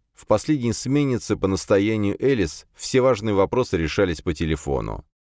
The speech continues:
Она не хотела лишний раз напрягаться из-за встреч лицом к лицу.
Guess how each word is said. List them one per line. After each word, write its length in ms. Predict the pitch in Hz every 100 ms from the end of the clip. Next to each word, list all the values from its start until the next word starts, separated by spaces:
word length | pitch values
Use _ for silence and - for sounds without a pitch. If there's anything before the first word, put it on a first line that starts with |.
| _ _ -
Она 180 | 110
не 140 | 147 147
хотела 320 | 156 175 147
лишний 340 | 107 98 101
раз 220 | 95 104 95
напрягаться 540 | 80 87 98 98 92
из-за 180 | 78 82
встреч 400 | - 95 90 -
лицом 340 | 85 80 90
к 80 | 80
лицу. 560 | 82 78 - 65 52